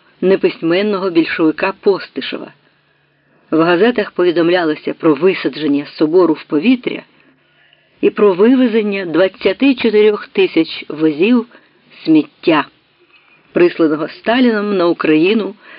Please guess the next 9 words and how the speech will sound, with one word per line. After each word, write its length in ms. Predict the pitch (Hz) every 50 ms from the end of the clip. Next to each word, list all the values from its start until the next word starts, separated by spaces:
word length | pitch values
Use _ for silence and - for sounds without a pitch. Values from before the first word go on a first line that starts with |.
| - _ -
для 160 | 165 175 190
понищення 580 | - - 180 185 190 190 - - - 175 165 170
її 300 | 165 160 165 165 170 160
народу 520 | 160 156 147 151 185 233 247 190 165 156 - - - - - - - - - _ _
і 120 | - 359 330
всіх 440 | - - - - 247 294 277 - -
його 260 | 165 156 175 202 220
цінностей. 920 | - - - - 147 147 143 135 127 135 - - _ - - - - - - _ _ _ _ _ _ _ _ _ _ _ _ _ _ _ _ _ _ _ _ _ _ _ _ _ _ _ _ _ _ _ - -
Собор 340 | - 196 180 220 254 254 240